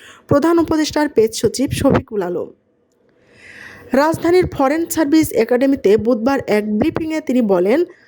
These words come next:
আওয়ামী লীগের বিষয়ে সরকারের অবস্থান স্পষ্ট। আওয়ামী লীগের কার্যক্রম নিষিদ্ধ আছে। নির্বাচন কমিশনের আওয়ামী লীগকে দল হিসাবে নিবন্ধন স্কুপ করেছে,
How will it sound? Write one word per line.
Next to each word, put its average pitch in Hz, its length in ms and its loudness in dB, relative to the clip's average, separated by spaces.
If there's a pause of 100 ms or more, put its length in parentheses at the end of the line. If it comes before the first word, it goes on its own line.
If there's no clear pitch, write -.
(180)
আওয়ামী 294 300 0
লীগের 320 280 2
বিষয়ে 262 340 2
সরকারের 240 440 0
অবস্থান 240 380 -2
স্পষ্ট। 233 560 -2 (1000)
আওয়ামী 320 300 2
লীগের 247 380 4 (220)
কার্যক্রম 302 440 -2
নিষিদ্ধ 240 500 2 (100)
আছে। - 460 -2 (560)
নির্বাচন 214 500 2
কমিশনের 208 500 2
আওয়ামী 202 360 0
লীগকে 214 320 2
দল 233 300 -2
হিসাবে 294 380 0
নিবন্ধন 233 560 4
স্কুপ - 420 -2 (100)
করেছে, 185 440 0